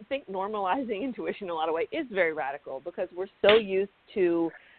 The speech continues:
uh, thinking of intuition as something for, you know, like, first of all, something only women have, or,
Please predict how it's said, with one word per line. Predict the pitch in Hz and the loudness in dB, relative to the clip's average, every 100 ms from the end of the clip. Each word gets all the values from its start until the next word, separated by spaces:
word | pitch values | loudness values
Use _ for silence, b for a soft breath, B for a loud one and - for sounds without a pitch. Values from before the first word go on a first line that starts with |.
| B | B
uh, | - 156 226 | 2 4 4
thinking | 220 214 | 4 4
of | 185 | 4
intuition | 175 170 165 165 170 165 | 2 2 0 0 -2 -2
as | 151 | -2
something | - 151 156 160 160 - | -4 -4 -2 -2 -4 2
for, | 160 156 160 | 6 8 8
you | 156 196 | 6 6
know, | 165 151 151 151 | 6 6 6 4
like, | 160 - - | 2 -2 2
first | 220 | 2
of | 214 | 4
all, | 160 | -2
something | 170 165 | -2 -4
only | 165 175 175 | -2 0 0
women | 180 180 156 | 0 -2 -4
have, | 139 139 143 160 156 | -6 -6 -2 0 0
or, | 143 | -2